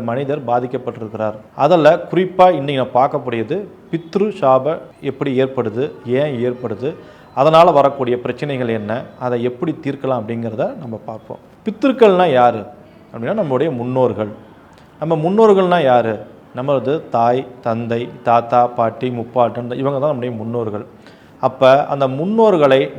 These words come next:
நாம் சரியான முறையில் கவனித்து கொள்ள வேண்டும். அதாவது தந்தையை பார்க்க வேண்டிய நம்மளுடைய கடமை. தாய் தந்தைக்கு, தாய் தந்தையார் நமக்கு உயிரையும் உடலையும்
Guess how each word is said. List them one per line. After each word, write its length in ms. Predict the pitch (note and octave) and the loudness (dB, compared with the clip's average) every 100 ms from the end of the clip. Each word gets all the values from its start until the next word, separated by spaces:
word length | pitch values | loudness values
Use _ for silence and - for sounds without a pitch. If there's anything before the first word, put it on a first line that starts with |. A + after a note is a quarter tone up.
| B2+ | -2
நாம் 160 | B2+ B2+ | -2 -4
சரியான 380 | C3 C3+ D3+ D#3 C3+ | -2 0 2 2 0
முறையில் 380 | B2 A#2+ B2 D#3+ B2 | -2 -2 -4 -6 -4
கவனித்து 400 | A#2+ C3+ C#3+ C#3 | -2 -2 -2 -6
கொள்ள 200 | B2+ A#2 A2 | -4 -4 -4
வேண்டும். 300 | A2 G#2+ G#2 - - | -6 -10 -12 -14 0
அதாவது 300 | C3+ E3 C#3+ C#3 E3 - - | 6 6 6 0 -2 -6 -2
தந்தையை 440 | C#3 F#3 G3+ F#3+ C#3+ - - C3 | 0 2 2 4 2 -4 -2 4
பார்க்க 260 | D3 D3+ | 4 4
வேண்டிய 160 | D3 D#3+ | -2 -2
நம்மளுடைய 280 | B2 A#2 C3 | -2 -4 -4
கடமை. 300 | A#2 A#2 A2 G#2+ - | -4 -4 -6 -12 -2
தாய் 320 | A#2+ C#3 E3 D3+ | 4 6 6 2
தந்தைக்கு, 460 | C3+ B2 A#2 C#3+ D#3+ C#3+ | 0 -2 -2 -6 -2 2
தாய் 200 | D3+ E3 | 4 2
தந்தையார் 440 | C#3+ B2+ A#2+ B2 - A#2+ | 0 0 0 -2 -4 -6
நமக்கு 300 | B2+ B2+ E3 C#3 | -6 -4 -4 -2
உயிரையும் 520 | B2+ D3+ C#3+ C#3+ D#3+ B2 | -2 -2 -2 -2 -4 -4
உடலையும் 400 | C#3 C#3+ D3+ | -2 0 -2